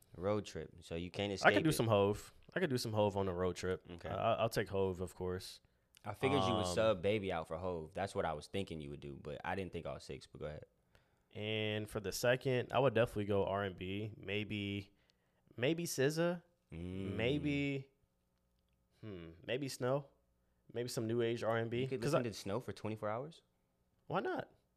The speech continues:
Speaker 2: Have you heard our voice?
Speaker 1: Come on now.
Speaker 2: Come on,
Speaker 1: I,
Speaker 2: Tangerine
Speaker 1: bro,
Speaker 2: Dream?
Speaker 1: you dead ass went off on me 'cause I went, 'cause I'm a Snow venger.
Speaker 2: <laughs> I've never
Speaker 1: Don't
Speaker 2: went
Speaker 1: play
Speaker 2: off
Speaker 1: with
Speaker 2: on you because
Speaker 1: I
Speaker 2: you're a
Speaker 1: will
Speaker 2: Snow
Speaker 1: pull,
Speaker 2: venger.
Speaker 1: I will pull it. I will, what the fuck, bro? Hey, we were, we were at Mari. Shout out to Mari. Um, but I made a crazy comment that I'm not gonna,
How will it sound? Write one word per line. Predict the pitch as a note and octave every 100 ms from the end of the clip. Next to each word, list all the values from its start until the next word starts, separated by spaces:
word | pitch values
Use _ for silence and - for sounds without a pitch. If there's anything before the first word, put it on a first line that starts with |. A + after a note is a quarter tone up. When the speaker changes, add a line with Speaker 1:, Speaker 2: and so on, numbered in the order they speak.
| - _
Speaker 2:
Have | C3+ F#3+
you | C#4
heard | A#3+
our | D3+
voice? | B2 G4+ G4+ - - _ _ -
Speaker 1:
Come | G2
on | E2
now. | D#2 D#2+
Speaker 2:
Come | -
on, | F3
Speaker 1:
I, |
Speaker 2:
Tangerine | A2+ D#3 F3 E3+ F#3 D#3
Speaker 1:
bro, | B2+ B2+ A#2+
Speaker 2:
Dream? | A2+
Speaker 1:
you | A#2+ D#3+
dead | D3 D3+
ass | D3+ A#2+
went | A#2+ A#2
off | C3 C3+
on | G#2+
me | G#2
'cause | G2+ F#2+
I | G2 G#2
went, | G#2
'cause | - G2+
I'm | G2 F#2
a |
Snow | - - G#2+ A2 G2
venger. | G#2 G#2+ D2+ C2
Speaker 2:
<laughs> | B2 D#3 A2 C#3+ C3+
I've | C#3
never | C3 C3+
Speaker 1:
Don't | D3+
Speaker 2:
went | A#2+
Speaker 1:
play | A#2 D#3
Speaker 2:
off |
Speaker 1:
with | A2+ G#2
Speaker 2:
on |
you | G2
because | G2 G#2 G2
Speaker 1:
I | A2
Speaker 2:
you're |
a | D#3
Speaker 1:
will | E3+
Speaker 2:
Snow | -
Speaker 1:
pull, | D#3+ F3 F3
Speaker 2:
venger. |
Speaker 1:
I | B2
will | B2 A#2
pull | - - D#3 F#3+
it. | -
I | A2+ A#2+
will, | A#2 -
what | B2 D3+ D#4+ B4 -
the | A3 G3+ - - -
fuck, | D4 D#4+ G3+
bro? | A3
Hey, | G3 F3+
we | E3 A3
were, | F#3+ - - - - -
we | C3
were | C#3
at | C3 A#2
Mari. | A#2 A#2 A#2+
Shout | B2 A#2+
out | A#2 A#2
to |
Mari. | A2+ A2 A2+ A2+ -
Um, | G#2+ G#2+ G2+
but | G2+
I |
made | G#2+ A2
a |
crazy | G#2 A2+ G2+
comment | G2+ G#2+ G#2+
that | F2
I'm | F#2 F#2+
not | G2+
gonna, | G2 G2